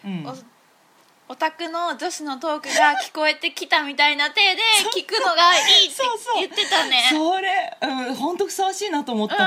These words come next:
Speaker 1: ね、
Speaker 2: うん。
Speaker 1: あれ見て。うん。その通り。そのぐらいのテンションで聞いていただきたい。
Speaker 2: うんうんうん。
Speaker 1: あの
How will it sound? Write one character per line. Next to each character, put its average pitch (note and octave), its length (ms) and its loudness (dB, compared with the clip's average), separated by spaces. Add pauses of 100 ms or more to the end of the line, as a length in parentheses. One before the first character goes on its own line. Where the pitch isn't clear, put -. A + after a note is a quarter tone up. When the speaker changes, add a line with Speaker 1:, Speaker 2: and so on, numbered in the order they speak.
Speaker 1:
ね、 G3 60 4
Speaker 2:
う G3 40 2
ん。 - 40 2
Speaker 1:
あ G3 60 0
れ F3+ 140 -6
見 G#3 60 2
て。 - 240 0 (160)
う G#3 40 -4
ん。 F#3 520 -4 (440)
そ C#4 240 -6
の F#4+ 120 -6
通 G#4 80 -4 (100)
り。 A3 180 -6 (1000)
そ C#4 140 -6
の E4+ 120 -2
ぐ F4+ 80 -4
ら F#4+ 80 -2
い G4+ 40 -4
の G#4 100 -8
テ G#4 100 -2
ン G#4 60 -6
シ - 80 -2
ョ - 20 -4
ン B3+ 40 -4
で A#3 60 -4
聞 A3 120 -4
い G3 40 -4
て G3+ 80 -4
い F#3+ 60 -4
た G3 80 -4
だ F#3+ 80 -4
き F#3 80 -12
た F3 140 -2
い。 C3 120 -10
Speaker 2:
う A3+ 60 -16
ん B3 40 -8
う B3+ 40 -6
ん B3+ 600 -12
う A3+ 40 -18
ん。 - 40 -16
Speaker 1:
あ E3 80 -12
の D#3 680 -10